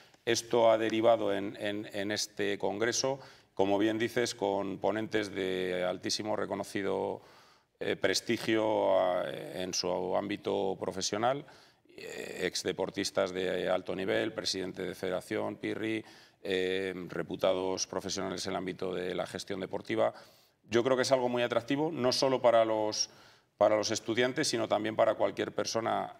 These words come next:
eh, aficionada o, por supuesto, que tenga algo que ver con materia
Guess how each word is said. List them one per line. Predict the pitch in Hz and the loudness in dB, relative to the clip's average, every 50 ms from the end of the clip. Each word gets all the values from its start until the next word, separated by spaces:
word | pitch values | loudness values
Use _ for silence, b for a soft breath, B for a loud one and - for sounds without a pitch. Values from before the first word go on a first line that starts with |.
| - - | -12 -12
eh, | - - - - - | -10 -10 -10 -8 -6
aficionada | 98 92 - - - - - 98 98 107 110 123 131 | -8 -6 -6 -8 -6 -4 -2 0 2 2 4 4 2
o, | 127 | 0
por | - 107 95 | -2 -6 -6
supuesto, | - 95 95 104 104 - - 110 | -6 -6 -4 -4 -4 -4 -4 -4
que | 101 104 - | -4 -4 -4
tenga | 107 101 101 | -4 -2 -2
algo | 98 98 98 | -2 -2 -2
que | 95 98 | -4 -4
ver | 98 101 104 | -4 -4 -4
con | 107 104 95 | -4 -4 -4
materia | 95 95 - 98 95 98 95 95 98 | -6 -6 -6 -6 -4 -4 -2 -4 -4